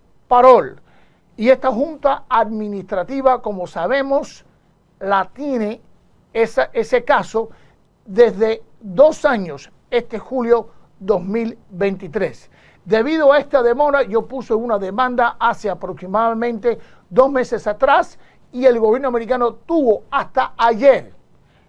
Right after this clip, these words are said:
el treinta de mayo, en cuál decidir y contestar qué iban a hacer con respecto a la demanda. No contestaron.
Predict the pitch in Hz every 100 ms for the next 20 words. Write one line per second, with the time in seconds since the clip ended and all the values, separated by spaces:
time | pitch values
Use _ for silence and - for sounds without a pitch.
0 | _ - 233 170 - 320 339 330 320 370
1 | - - _ _ _ 170 262 269 302 240
2 | 156 - _ 233 220 - 262 294 302 226
3 | 240 220 214 202 311 - 262 185 202 190
4 | 147 269 285 285 262 262 233 196 262 269
5 | - 233 202 - 254 - 247 240 - -
6 | _ - 233 240 240 233 240 220 165 147
7 | - - 180 214 262 302 - - _ _
8 | - 247 254 240 - 220 220 220 - -
9 | 147